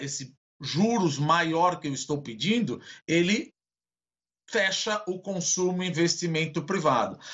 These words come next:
No final das contas, o risco qual é? Do governo ver que, de fato, em dezembro nós vamos cair sete e meio por cento, isso é um risco, e o governo querer dar uma guinada expansionista fiscal irresponsável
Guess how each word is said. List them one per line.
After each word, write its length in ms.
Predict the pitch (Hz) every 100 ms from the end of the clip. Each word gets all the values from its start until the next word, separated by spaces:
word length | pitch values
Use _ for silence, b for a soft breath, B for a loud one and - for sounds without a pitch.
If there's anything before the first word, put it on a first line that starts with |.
| B -
No 100 | 170
final 280 | 170 190
das 180 | 196 165
contas, 460 | - 180 214 143 135
o 80 | 147
risco 640 | 139 214 226 - 139 -
qual 340 | 190 202 147
é? 220 | 113 85 B B B B B _ _ _ _ _ _ _ -
Do 160 | 240
governo 520 | 302 311 202 202 202 202
ver 260 | 143 160
que, 180 | 151 147
de 180 | 143 202
fato, 480 | - 170 131 - 160
em 100 | 175
dezembro 540 | 170 143 147 123 120
nós 240 | 143 139
vamos 240 | 156 151 143
cair 240 | 143 127
sete 460 | - 180 185 185 165
e 20 |
meio 320 | 151 139 147
por 160 | 147 202
cento, 760 | - 170 156 180 - 320 359 _ _ _ _
isso 220 | - -
é 40 | 160
um 60 |
risco, 500 | 202 151 139 - - - B B B
e 100 | 208
o 40 |
governo 420 | 240 233 208 214 233
querer 340 | 226 202 208
dar 160 | 185 208
uma 160 | 202
guinada 720 | 190 190 180 170 180 170 202 190
expansionista 920 | 175 - 196 185 180 165 170 180 202
fiscal 520 | 196 170 - 170 175
irresponsável 1120 | 180 160 165 - 180 180 - 127 104 - 85